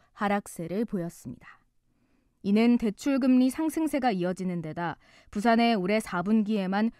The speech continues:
구천이백 가구 규모의 신규 입주 물량이 몰려있기 때문으로 분석됩니다. 지난 시월 부산을 찾은 외국인 관광객 수가 이십만 명을 넘어 올해 들어 최다치를 기록하는 등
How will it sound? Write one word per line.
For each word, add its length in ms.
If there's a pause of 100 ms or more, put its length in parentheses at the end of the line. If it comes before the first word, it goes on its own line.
(140)
구천이백 800
가구 280
규모의 420
신규 440
입주 380
물량이 560
몰려있기 560
때문으로 500
분석됩니다. 680 (3500)
지난 280
시월 440
부산을 420
찾은 480
외국인 500
관광객 600
수가 400 (220)
이십만 580
명을 280
넘어 340 (260)
올해 240
들어 200
최다치를 720
기록하는 540
등 200